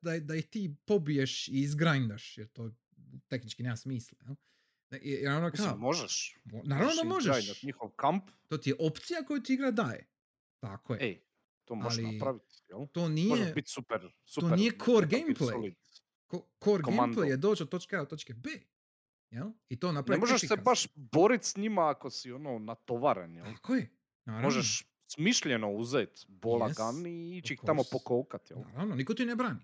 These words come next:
Speaker 2: Da bi ti lakše bilo, prohodnije
Speaker 1: E,
Speaker 2: bilo
Speaker 1: to je to.
Speaker 2: kasnije, jel?
Speaker 1: To je to, da
Speaker 2: Ali
Speaker 1: bi
Speaker 2: oni
Speaker 1: ti
Speaker 2: su opet
Speaker 1: lakše bilo.
Speaker 2: respawnali, tako da moraš,
Speaker 1: Yes.
Speaker 2: to je još jedan od elemenata koji moraš, ajmo reći,
Speaker 1: Tako je.
Speaker 2: e,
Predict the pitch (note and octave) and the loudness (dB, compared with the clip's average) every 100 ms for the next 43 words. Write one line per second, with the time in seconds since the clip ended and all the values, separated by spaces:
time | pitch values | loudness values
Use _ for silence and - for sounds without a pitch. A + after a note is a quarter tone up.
0 | - B2+ C#3+ E3+ - F3+ E3 G#3 - - | 0 2 2 0 -2 2 6 6 6 2
1 | F3 C#3 C#3+ E3+ F#3 F#3+ F3 _ _ - | 0 -4 -6 -2 2 2 2 _ _ -4
2 | C3+ - B2+ A#2+ E3 D#3+ C#3+ A2+ E3 B3 | -2 0 0 0 -2 -4 -4 -6 -4 -4
3 | C4 C4 - C#4 G3 A#3 G#2 G2 D3 - | 0 -2 0 -2 -2 -6 -8 -6 -8 -4
4 | C4 C4 A#3 B2 C3 E3+ E3 C#3 G3 G3 | -6 -4 -6 0 0 2 2 2 2 2
5 | F#3+ B2 A2+ G#3 C3 G#2+ - B2+ E3 C#3+ | 2 2 4 4 4 -4 -6 -6 -2 -2
6 | D#3 F#3 D#3 - A2 - - G3+ G3+ G3+ | 2 2 2 -2 -10 -10 -2 2 2 2
7 | G3+ G3+ F3 E3 E3 G3+ F#3+ C3+ C3 - | 2 2 4 4 4 4 2 2 -2 -4
8 | C3+ C3+ B2 - - - G2+ G#2 G#2 - | -2 0 0 -2 -6 -10 -12 -10 -10 -12
9 | - _ G#2+ G2+ - D#3+ | -18 _ -20 -18 -8 -8